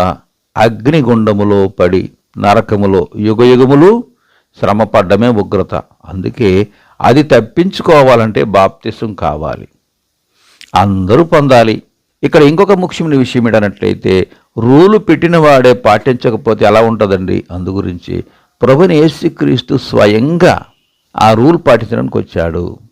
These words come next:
చూద్దాం ఒకసారి. మత్తయి సువార్త మూడు పదమూడు. "ఆ సమయమున యోహాను చేత బాప్తిసం పొందుటకు యేసు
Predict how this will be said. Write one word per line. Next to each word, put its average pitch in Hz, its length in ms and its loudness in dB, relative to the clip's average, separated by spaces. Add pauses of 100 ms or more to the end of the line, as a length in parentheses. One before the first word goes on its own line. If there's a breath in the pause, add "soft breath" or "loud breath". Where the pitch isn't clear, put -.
(260)
చూద్దాం 110 260 0
ఒకసారి. 143 480 0 (260)
మత్తయి 143 320 0
సువార్త 160 340 0
మూడు 123 540 0 (340)
పదమూడు. 92 460 -4 (640)
"ఆ 151 220 4
సమయమున 127 920 0 (320 soft breath)
యోహాను 156 680 4
చేత 170 260 2
బాప్తిసం 147 840 0
పొందుటకు 127 540 -4
యేసు 117 1000 2